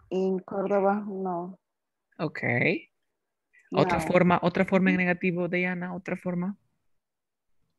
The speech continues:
Speaker 1: We aren't, we aren't
Speaker 2: We
Speaker 1: now in
Speaker 2: aren't.
Speaker 1: Córdoba now.
Speaker 2: We aren't in Córdoba now. Ok.
Speaker 1: Oh, no. Ujú.
Speaker 2: Ya, Diana, ¿cómo se pronuncia esto, Diana?
Speaker 1: There.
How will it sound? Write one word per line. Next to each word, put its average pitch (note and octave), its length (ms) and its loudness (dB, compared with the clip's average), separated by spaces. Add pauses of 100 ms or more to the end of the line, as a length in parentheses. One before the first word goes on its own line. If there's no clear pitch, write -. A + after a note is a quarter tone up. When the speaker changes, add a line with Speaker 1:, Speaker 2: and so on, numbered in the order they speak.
(200)
Speaker 1:
We G#3+ 220 2
aren't, G3+ 440 2 (100)
we G#3 160 -2
aren't A3 240 2
Speaker 2:
We C3+ 80 2
Speaker 1:
now B2+ 60 2
in B2 460 4
Speaker 2:
aren't. A#2 60 -6
Speaker 1:
Córdoba F#3 360 0
now. E3+ 280 -12 (120)
Speaker 2:
We C3+ 160 -6
aren't C#3 260 0
in B2+ 200 -4
Córdoba B2 520 -2
now. B2+ 480 -4 (560)
Ok. - 240 -10 (440)
Speaker 1:
Oh, G#3 180 -12
no. G3+ 160 -6 (480)
Ujú. G3+ 100 -10
Speaker 2:
Ya, A3+ 260 -6
Diana, C#3 480 2
¿cómo A3+ 260 -4
se G3+ 140 -6
pronuncia C#3+ 520 -2
esto, A#2+ 380 -2
Diana? A2+ 500 -6 (3500)
Speaker 1:
There. E3+ 440 -2